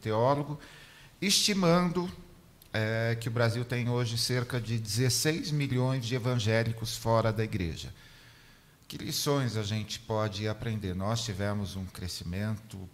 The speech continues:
assim, vertiginoso e cantado em prosa, eh,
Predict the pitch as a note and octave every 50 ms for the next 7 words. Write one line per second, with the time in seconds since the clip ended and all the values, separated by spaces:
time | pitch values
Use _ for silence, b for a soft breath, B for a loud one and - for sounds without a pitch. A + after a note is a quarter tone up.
0 | - - - - - - - - - - - F2+ F2 F2 F2+ E2+ - - - F2+
1 | E2 F#2 G#2 G2+ F#2+ G2+ A#2+ C#3+ C#3+ C3+ C3 A2+ F2+ F2 G#2+ G#2 G#2 G#2 G#2 G2
2 | G2 F#2 - - A2+ G#2+ G#2+ G#2+ A2+ G#2+ A2 A2+ A2+ G2+ G2+ G2 - - G#2+ G#2+
3 | G#2+ G#2+ A2 G2 F#2 G#2 G2+ G2 F#2 B B B B B B B B B B B
4 | B B - - - F2+ E2+ E2+ E2+ E2+ E2+ E2